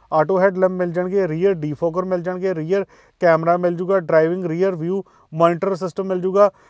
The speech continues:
ਸੋਲਾਂ ਇੰਚ ਸਟੀਲ ਰਿਮ ਮਿਲਣਗੇ, ਇਹ 'ਚ ਵੀ ਹਜੇ ਤੱਕ ਸਟੀਲ ਰਿਮ ਹੀ ਮਿਲਣਗੇ। ਕੁਆਡ ਬੀਮ ਐਲ ਈ ਡੀ ਹੈਡਲੈਂਪ ਮਿਲ ਜਾਣਗੇ, ਡੀ ਆਰ ਐਲ ਮਿਲ ਜਾਣਗੇ, ਰੀਅਰ ਵਿੰਡੋ ਦੇ ਵਿੱਚ ਸਨਸ਼ੇਡ ਜਿਹੜੇ ਕੰਪਨੀ ਵੱਲੋਂ ਹੀ ਲੱਗੇ ਤੁਹਾਨੂੰ ਮਿਲਣਗੇ, ਸਨਸ਼ੇਡ ਵਗੈਰਾ ਐਕਸਟਰਾ ਲਗਾਉਣ ਦੀ ਲੋੜ ਨਹੀਂ ਹੈਗੀ।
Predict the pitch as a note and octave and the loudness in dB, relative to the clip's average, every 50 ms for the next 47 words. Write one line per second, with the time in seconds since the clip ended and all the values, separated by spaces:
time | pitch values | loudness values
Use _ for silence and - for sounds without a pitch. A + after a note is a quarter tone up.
0 | _ _ _ - - - G3 G3 G3+ G#3 A3 A3+ G3 G3 G3 F#3+ - A3 G3+ - | _ _ _ -8 0 4 6 8 10 12 10 10 8 2 -4 -6 -4 -6 -8 -8
1 | - - G#3+ G3 F#3+ F#3+ G3+ G3 G3 G3 F3 E3+ F3 F3 F3+ F3 E3+ E3 D#3 D#3 | -8 -6 -4 -2 0 0 0 0 0 0 0 0 0 0 0 -2 -2 -2 -2 -2
2 | E3 E3 F3 G3 F#3+ - F#3 F#3+ - - A3 A3 G#3+ G3+ F#3+ F#3+ E3+ F#3 F#3 F3 | -2 0 0 0 0 0 -2 -4 -4 -4 -2 0 0 0 0 0 -2 -2 -4 -4
3 | - - F#3 E3+ D#3+ D#3 E3 D#3+ D#3+ D3+ E3 E3+ D#3 C3+ B2+ C3 B2 A#2 A2 G2 | -6 -6 -4 -4 -2 0 0 -2 -2 -4 -6 -4 -4 -4 -4 -6 -8 -10 -12 -10
4 | _ - G3 G3 G3 G3+ G3 F#3 G3+ G#3 G#3 G#3 - - F3+ F#3+ G3+ G3+ G3+ A3 | _ 6 10 10 10 10 8 4 0 -2 -2 -2 2 4 4 4 4 2 0 2
5 | F#3+ F#3+ F#3+ E3+ D#3+ D#3+ E3+ F3+ E3+ F#3 F#3 F3+ F3 F#3+ F#3+ F#3+ G#3 G3 E3 D#3 | 4 4 4 4 4 0 0 0 0 -2 -2 0 0 -2 0 2 0 0 0 2
6 | D#3+ D#3+ E3 E3+ F3+ F#3 F#3+ F#3 F3+ F3+ F3+ F3 F#3 F#3+ F#3+ G3+ F#3 D#3+ D#3 E3 | 2 4 6 6 6 4 2 2 -2 -4 -2 -2 -2 -2 0 -2 0 2 2 2
7 | F3+ G3+ A3+ A#3+ A#3+ G#3+ G#3+ G#3 G3 G3+ G#3+ G3+ A3 G#3 G3+ F#3 G3 F3+ - - | 4 6 6 6 6 6 4 4 4 4 4 4 6 4 4 2 0 -6 -2 2
8 | F#3+ F3 F#3 G3+ F3 - G3+ G3 F#3+ F#3 F3 F#3 F#3 G#3+ G3+ - G#3+ G3 F#3 E3 | 4 4 4 2 0 0 2 2 2 2 2 2 2 2 2 4 2 2 2 2
9 | F#3+ G3 F#3+ G3 G3 F#3+ G3 G3 F#3 E3+ G3 G#3+ A3+ G#3+ - - - - - - | -2 0 0 0 -2 -2 0 -2 0 0 -2 -2 -4 -6 -8 -10 -20 -20 -18 -10
10 | - D#3+ E3+ F3 E3+ D#3 F#3 F#3+ F3 G3+ G3+ F#3 F3 D#3+ D#3 D#3 F3 F#3 F3+ G3+ | -4 2 2 4 4 4 4 2 4 4 2 2 0 0 0 0 0 0 0 -2
11 | F#3 - - F3+ F3+ F3 - F#3 F#3 F#3 F3+ F3+ F3+ F3+ F3+ E3+ - - - F3 | 0 0 0 0 0 0 -2 -2 -2 0 2 2 4 4 4 2 0 -2 0 0
12 | E3+ E3+ E3+ D#3+ D#3+ D#3+ D#3 E3 F3 F3 D#3 D3 C#3+ D3 E3 F3+ F#3 F3+ E3 E3+ | 2 2 2 0 -2 -2 -2 -2 -2 -2 -2 -2 -2 -4 -4 -4 -4 -4 -2 -4
13 | F#3 F#3+ | -6 -8